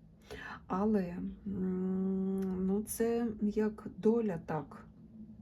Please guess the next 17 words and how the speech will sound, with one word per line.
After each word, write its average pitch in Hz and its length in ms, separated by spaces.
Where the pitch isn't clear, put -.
розставляє 170 1000
крапки 165 560
над 165 260
«і». 170 180
І 196 320
це - 160
те, 233 220
що 247 220
було 202 460
почато 208 640
колись. 190 760
Це 180 240
не 175 140
те, 220 220
що 190 360
от, 180 280
е, 175 300